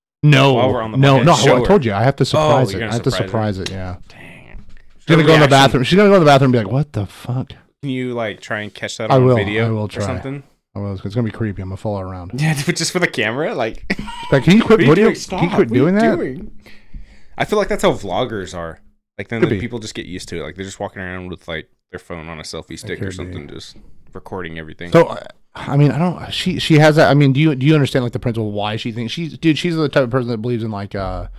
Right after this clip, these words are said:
Speaker 1: uh, to-, uh, toilet plume. You know what a toilet plume is?
Speaker 2: Toilet plume.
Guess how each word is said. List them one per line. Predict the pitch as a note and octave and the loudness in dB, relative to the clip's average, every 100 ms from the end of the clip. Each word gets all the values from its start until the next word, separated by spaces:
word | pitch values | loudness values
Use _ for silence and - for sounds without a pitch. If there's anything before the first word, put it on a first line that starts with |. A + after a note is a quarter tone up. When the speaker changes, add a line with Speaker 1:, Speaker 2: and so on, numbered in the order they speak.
| - - _ _ _ _ - | -20 -20 _ _ _ _ -8
Speaker 1:
uh, | G#2+ G2+ - | -6 -2 0
to-, | - - | 0 -2
uh, | B2+ - - | -6 -8 -4
toilet | - D3 - | -2 0 -2
plume. | - E3+ F3 F3+ - | -6 -4 -2 -2 -4
You | C#3+ | -10
know | B2+ | -10
what | |
a | - | -6
toilet | C#3 | -6
plume | C3+ D#3+ D#3 | -4 -2 -2
is? | D#3+ D3+ - - - _ _ _ _ _ | -2 -6 -14 -20 -20 _ _ _ _ _
Speaker 2:
Toilet | A#2 G#2 | -14 -14
plume. | - G#2 F2 | -14 -12 -12